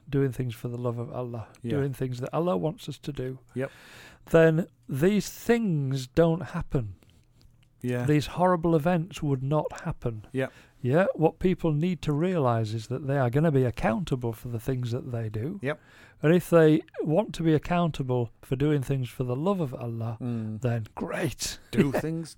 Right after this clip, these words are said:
Speaker 1: Crack
Speaker 2: different.
Speaker 1: on.
Speaker 2: Yeah.
Speaker 1: Just do that as
Speaker 2: Yeah.
Speaker 1: many times as you can. But if you wanna do things that will earn the wrath of Allah,
Speaker 2: Mm.
Speaker 1: then I'm sorry, but you are doomed in every sense of the word.
Speaker 2: Yep.
Speaker 1: Yeah? Just,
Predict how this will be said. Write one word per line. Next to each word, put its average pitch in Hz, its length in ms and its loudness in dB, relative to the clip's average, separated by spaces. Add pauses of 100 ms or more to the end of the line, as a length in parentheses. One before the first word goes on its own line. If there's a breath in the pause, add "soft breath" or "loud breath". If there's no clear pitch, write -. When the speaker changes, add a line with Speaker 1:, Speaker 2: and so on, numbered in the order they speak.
Speaker 1:
Crack - 360 2
Speaker 2:
different. 127 380 0
Speaker 1:
on. 110 60 -6
Speaker 2:
Yeah. 123 400 -2
Speaker 1:
Just 202 460 2
do 185 260 8
that 139 240 2 (100)
as 131 100 -2
Speaker 2:
Yeah. 120 140 -2
Speaker 1:
many 165 260 2
times 147 320 4
as 127 100 0
you 127 80 -2
can. 113 220 -6 (720 loud breath)
But 147 120 6
if 147 140 6
you 180 140 6
wanna 220 260 6
do 175 280 8
things 117 680 -2 (160)
that 143 220 4
will 139 240 2
earn 165 240 4
the 131 120 4
wrath 156 480 -2 (120)
of 131 160 -4
Allah, 120 480 -4
Speaker 2:
Mm. 107 340 -4 (340 soft breath)
Speaker 1:
then 135 460 4
I'm 123 180 -4
sorry, 151 400 2
but - 200 -6
you 160 280 0
are 117 120 0
doomed 127 560 4
in 123 100 0
every 123 240 0
sense 117 320 -2
of 117 60 -8
the 120 100 -8
word. 131 380 -10
Speaker 2:
Yep. 143 160 -2 (280 loud breath)
Speaker 1:
Yeah? 160 280 0 (480 loud breath)
Just, - 400 2